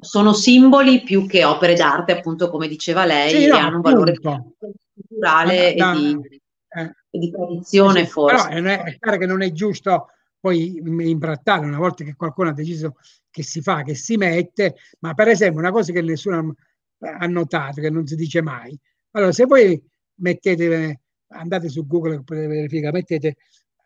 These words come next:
Speaker 2: Milano, Piazza Roma o Via Roma. Non esiste a Milano una Via Roma o una via, o una Piazza Roma. Come la spieghiamo?
Speaker 1: <laughs> Che ci sia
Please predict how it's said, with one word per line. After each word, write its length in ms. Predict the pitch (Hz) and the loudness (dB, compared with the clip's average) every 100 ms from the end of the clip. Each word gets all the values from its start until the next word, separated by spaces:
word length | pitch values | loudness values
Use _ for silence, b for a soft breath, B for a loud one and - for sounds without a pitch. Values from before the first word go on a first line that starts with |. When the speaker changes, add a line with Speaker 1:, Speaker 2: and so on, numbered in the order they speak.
| - | -4
Speaker 2:
Milano, 580 | 190 220 185 180 180 - | 2 4 4 2 0 -6
Piazza 440 | - 208 202 - 185 | -2 -2 -2 -2 0
Roma 380 | 185 202 202 | 2 0 -2
o 240 | - - 170 | -6 -4 -4
Via 280 | 180 190 165 | 0 0 0
Roma. 460 | 147 131 131 135 _ _ _ _ - | -4 -8 -12 -14 _ _ _ _ -4
Non 200 | 208 214 | 0 2
esiste 600 | 208 226 226 - - 226 | 2 2 -2 -2 -2 0
a 100 | 190 | 0
Milano 420 | 190 214 175 175 | -2 -2 -2 -2
una 160 | 170 175 | -4 -4
Via 200 | 196 208 | -2 -2
Roma 420 | 180 175 180 214 b b - | -2 -2 -4 -6 b b -6
o 80 | 180 | -2
una 180 | 175 180 | 0 0
via, 340 | 175 170 - | 2 0 0
o 60 | 175 | -4
una 180 | 170 165 | -4 -4
Piazza 360 | 165 156 170 | -6 -6 -8
Roma. 380 | 143 135 131 143 131 _ _ _ _ _ _ _ _ _ - | -8 -10 -12 -14 -18 _ _ _ _ _ _ _ _ _ -4
Come 160 | 202 | 2
la 100 | 202 | 2
spieghiamo? 720 | - 185 170 156 156 180 214 _ _ _ _ _ _ _ _ _ _ _ _ | 2 0 0 0 -2 -6 -8 _ _ _ _ _ _ _ _ _ _ _ _
Speaker 1:
<laughs> 760 | 170 - 175 196 - - 208 - 262 320 269 233 | -12 -10 -8 -8 -8 -6 -8 -8 -8 -4 -4 0
Che 160 | 214 | 0
ci 100 | 220 | 0
sia 180 | 214 233 | -2 -2